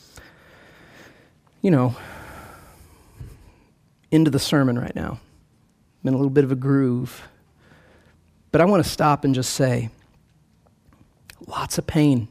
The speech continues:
this past year. Lots of hardship. Lots of confusion. Lots of seeing the Lord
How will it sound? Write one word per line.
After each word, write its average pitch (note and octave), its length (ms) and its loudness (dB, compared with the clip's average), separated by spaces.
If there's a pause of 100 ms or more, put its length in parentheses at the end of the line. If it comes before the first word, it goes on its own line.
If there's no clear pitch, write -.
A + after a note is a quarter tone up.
(960)
this - 120 -6
past B2+ 340 -4
year. C3 220 -8 (1120)
Lots D3+ 360 0
of C#3 100 -4
hardship. - 520 -6 (520)
Lots E3+ 380 4
of D#3 100 -8
confusion. C3+ 720 -4 (1900)
Lots D#3+ 260 0
of - 80 -10
seeing E3 420 6
the D3 80 6
Lord C#3+ 460 6